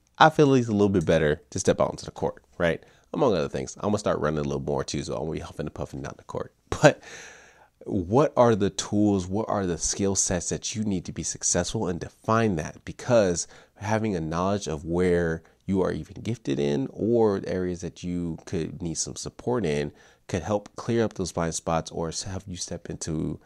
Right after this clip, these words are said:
spaces of success and drive you towards becoming successful to the goals that you wanna reach. So not only are you playing your game and you know what that game looks like,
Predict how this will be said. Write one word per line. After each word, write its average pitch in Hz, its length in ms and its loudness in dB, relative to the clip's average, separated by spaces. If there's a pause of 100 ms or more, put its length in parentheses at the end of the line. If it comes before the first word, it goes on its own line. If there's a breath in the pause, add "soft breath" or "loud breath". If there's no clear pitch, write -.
(220 soft breath)
spaces 85 540 -4
of 76 100 -6
success - 640 -2 (340 soft breath)
and 80 220 -4
drive 87 540 0
you 76 200 -4
towards 90 600 -2
becoming 78 400 -10
successful - 800 -6 (240 soft breath)
to - 120 -6
the 151 80 0
goals 101 220 -2
that 92 180 -6
you 85 100 -6
wanna 82 200 -6
reach. - 380 -8 (380)
So - 160 -2
not 98 240 -2
only 101 240 -2
are 85 40 0
you 80 240 -6
playing 90 420 -4
your 87 120 -2
game 90 320 -2
and 82 100 -4
you 80 100 -4
know 80 100 -4
what 76 160 -8
that 71 140 -4
game 71 200 -6
looks - 280 -8
like, 104 280 -6